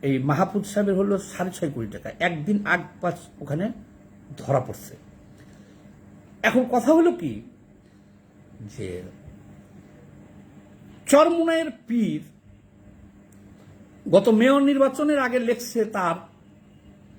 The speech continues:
হলফনামায় যে তার পেশা কি বা আয়ের উৎস কি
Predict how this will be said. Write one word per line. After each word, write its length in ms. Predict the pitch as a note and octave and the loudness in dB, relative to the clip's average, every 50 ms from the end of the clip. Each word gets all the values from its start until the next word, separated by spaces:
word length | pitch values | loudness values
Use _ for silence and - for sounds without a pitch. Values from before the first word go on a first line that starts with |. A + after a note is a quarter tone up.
| - - - - - - - - - - - - - - | -20 -20 -20 -20 -20 -20 -20 -20 -20 -20 -20 -18 0 4
হলফনামায় 640 | E3+ G3+ A#3+ G#3+ A3 A#3 F#3 D#3 D3+ D#3+ A#3 D4+ D#4 - - - - - - - - - - - - - - - - - - - - | 6 6 6 4 2 0 0 2 0 0 0 -2 -4 -6 -10 -20 -20 -20 -20 -20 -20 -20 -20 -20 -20 -20 -20 -20 -20 -20 -20 -20 -18
যে 60 | - | -4
তার 120 | - C#4 C4+ - | -2 -2 -2 0
পেশা 300 | - D4+ D4 - - B3+ | 2 2 2 4 2 0
কি 260 | - - - - - - - - - - - - - - - - - - - | -2 -2 -8 -16 -20 -20 -20 -20 -20 -20 -20 -20 -20 -20 -20 -20 -20 -20 -16
বা 140 | C3+ B2 - - | -14 -12 -10 -4
আয়ের 260 | - E3+ G#3+ C4 C#4+ C#4+ | 0 4 6 6 6 4
উৎস 300 | D4 A3+ - - - G#3 | 2 -2 -6 -8 -10 -10
কি 280 | - - - A2+ G2+ | -10 -10 -14 -18 -18